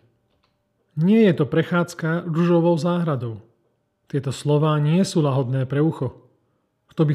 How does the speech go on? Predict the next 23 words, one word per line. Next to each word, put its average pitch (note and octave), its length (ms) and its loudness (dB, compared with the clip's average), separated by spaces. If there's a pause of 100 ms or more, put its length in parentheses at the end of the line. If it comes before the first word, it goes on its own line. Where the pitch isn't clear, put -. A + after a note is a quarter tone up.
chcel D3 160 0
byť B2+ 240 -2
rozdvojený D3 560 2
s B2 80 -4
rodinou? F#3 560 -2 (560)
Kto - 160 -2
by D#3+ 160 2
chcel D#3 160 -2
byť C3+ 160 0
zapretý C#3 480 -2
Bohom? C3+ 400 -2 (1600)
Potom A#3 320 2
nasleduje F3+ 640 2
verš F3 400 2
tridsaťosem E3+ 720 0
zo F#3 80 4
začiatku. F#3+ 560 0 (960)
Keď F#3 160 -4
si D#3+ 160 -2
teraz B2+ 320 -6
prečítam E3+ 400 0
tento G#3 320 0
verš, A3 320 0